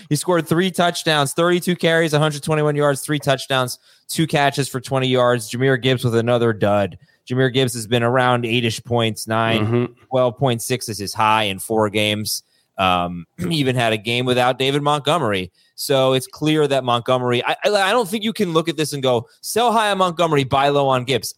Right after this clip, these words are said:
Speaker 1: I don't see a reason for it. I don't
Speaker 2: Mm-hmm.
Speaker 1: logic behind that, even if you think Gibbs is a much better player. That's where I was,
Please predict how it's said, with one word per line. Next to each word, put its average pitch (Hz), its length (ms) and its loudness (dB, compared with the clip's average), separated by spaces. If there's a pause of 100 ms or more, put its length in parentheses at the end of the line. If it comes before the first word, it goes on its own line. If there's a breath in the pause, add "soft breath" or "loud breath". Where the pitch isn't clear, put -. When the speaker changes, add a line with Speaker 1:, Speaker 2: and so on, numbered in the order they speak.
Speaker 1:
I 202 80 0
don't 247 160 2
see 262 140 -4
a 262 40 -2
reason 285 320 -2
for 143 200 2
it. 104 100 -4
I 151 80 0
don't 208 180 0
Speaker 2:
Mm-hmm. 117 220 -4 (480)
Speaker 1:
logic 151 480 0
behind 127 360 0
that, 110 180 0
even 156 220 -2
if 156 80 -2
you 165 100 -4
think 156 300 -4
Gibbs 147 240 -2
is 135 100 -4
a 139 40 0
much 135 280 -2
better 131 200 2
player. 143 340 -2
That's 139 220 -4
where 185 140 0
I 117 160 2
was, 220 720 -2